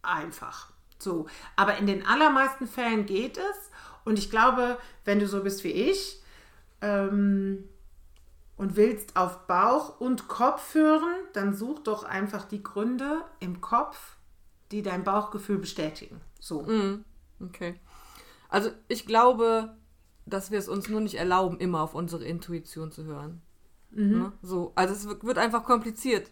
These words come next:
Speaker 2: wenn, wenn du den Chef, wenn du Stress hat und Stress und dein Stress hast mit dem Chef, so,
Speaker 1: <laughs>
Speaker 2: und in deinem Job bleiben willst. Ne? Also ich glaube
Speaker 1: Mhm.
Speaker 2: schon, dass man da was machen kann,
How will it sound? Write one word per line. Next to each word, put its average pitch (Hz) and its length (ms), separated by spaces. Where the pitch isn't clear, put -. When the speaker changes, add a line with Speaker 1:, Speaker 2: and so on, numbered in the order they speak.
Speaker 2:
wenn, 196 340
wenn 202 180
du 185 60
den 190 140
Chef, 202 320
wenn 190 160
du 185 180
Stress - 380
hat 196 100
und 165 120
Stress 190 380
und - 260
dein 180 180
Stress 185 600
hast 226 240
mit 190 100
dem 165 60
Chef, 247 380
so, 233 340
Speaker 1:
<laughs> 214 380
Speaker 2:
und 214 260
in 190 180
deinem 185 240
Job 185 240
bleiben 170 380
willst. 165 380
Ne? 208 140
Also 180 260
ich - 160
glaube 196 260
Speaker 1:
Mhm. - 80
Speaker 2:
schon, 226 360
dass 180 220
man 175 200
da 175 220
was 175 220
machen 180 340
kann, 202 400